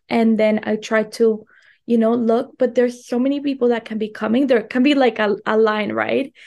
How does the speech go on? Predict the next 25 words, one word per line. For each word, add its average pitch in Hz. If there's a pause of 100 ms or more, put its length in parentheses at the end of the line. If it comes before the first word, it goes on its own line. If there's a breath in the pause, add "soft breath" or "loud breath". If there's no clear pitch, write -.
(180 loud breath)
So -
I'm 247
kind 254
of 233
working 233
with, 226
like, 214 (560)
is 240
it 233
this 339
person, 302
and 220
trying 240
to 233
identify 220 (160)
the -
person, 294
like, 220
a 214
male, 240
a 214
female, 233
this 208
type -
of 214